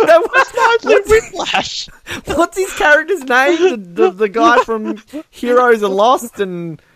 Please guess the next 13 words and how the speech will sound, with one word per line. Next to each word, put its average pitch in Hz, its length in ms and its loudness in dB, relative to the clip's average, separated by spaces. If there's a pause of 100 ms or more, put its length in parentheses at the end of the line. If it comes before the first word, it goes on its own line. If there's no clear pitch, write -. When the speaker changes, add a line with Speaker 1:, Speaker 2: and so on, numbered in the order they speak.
(220)
Speaker 1:
you 381 60 -12
know 381 100 2
what 254 100 2
I'm 165 100 -4
talking 165 280 -2
about. 269 420 -4 (720)
The 370 60 -8
pilot 381 560 0
dude, 202 320 2
the 254 120 0
fat 311 340 0
guy 311 160 4
who's 320 200 -4